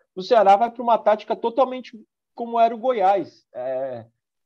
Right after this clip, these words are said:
nove jogadores, é, oito, né, jogadores atrás da linha da bola, só o Kleber, atacante lá na frente, isolado. Vamos retrancar aqui, se tiver uma chance pra gente finalizar, a gente tenta.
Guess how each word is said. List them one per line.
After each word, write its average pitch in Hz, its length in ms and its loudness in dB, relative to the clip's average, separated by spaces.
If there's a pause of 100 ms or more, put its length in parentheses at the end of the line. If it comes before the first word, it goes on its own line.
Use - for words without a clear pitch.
nove 208 320 2
jogadores, 160 1080 -2 (420)
é, 117 240 2
oito, 170 380 2
né, 156 300 -6
jogadores 139 580 -4
atrás 139 360 -6
da 139 120 -4
linha 143 180 -8
da 135 160 -2
bola, 151 460 0
só 220 280 -2
o 208 100 -6
Kleber, 139 680 -2 (140)
atacante 131 600 -10
lá 135 140 -2
na 135 160 -2
frente, 123 320 -10
isolado. 165 680 2 (680)
Vamos 196 260 4
retrancar 190 520 4
aqui, 208 240 -2
se 240 200 -10
tiver 220 280 -2
uma 254 320 0
chance 208 360 -4
pra 175 160 0
gente 170 240 -8
finalizar, 165 560 0
a 202 60 -2
gente 220 320 -12
tenta. 175 340 -10